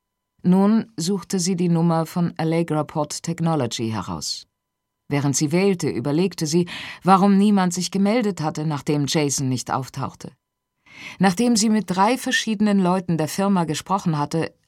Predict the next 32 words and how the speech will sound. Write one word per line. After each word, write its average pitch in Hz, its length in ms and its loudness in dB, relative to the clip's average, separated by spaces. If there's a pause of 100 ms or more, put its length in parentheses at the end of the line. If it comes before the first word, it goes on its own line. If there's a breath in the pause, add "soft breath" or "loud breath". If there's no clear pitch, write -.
legte 170 380 0
sie 175 180 0
kraftlos 147 680 -4
den 156 180 -2
Hörer 120 380 -4
auf. - 260 -14 (760)
Blicklos 147 760 0
starrte 135 440 -4
sie 123 200 -2
an 127 120 0
die 131 120 -4
Küchenwand. 113 680 -8 (920 loud breath)
Niemand 196 760 4
hatte 170 260 -4
Jason 135 460 -2
den 120 180 -2
Posten 147 400 -4
des 139 200 -4
Vizepräsidenten 117 960 -4
bei 113 180 0
Allegra 117 460 -2
Port - 460 -4
angeboten. 110 640 -6 (480)
Tatsächlich 156 560 0
hatte 143 160 -4
man 143 180 0
dort 147 200 -2
noch 131 120 -2
nie 156 160 0
von 143 220 -2
ihm 143 120 -2
gehört. 156 460 -2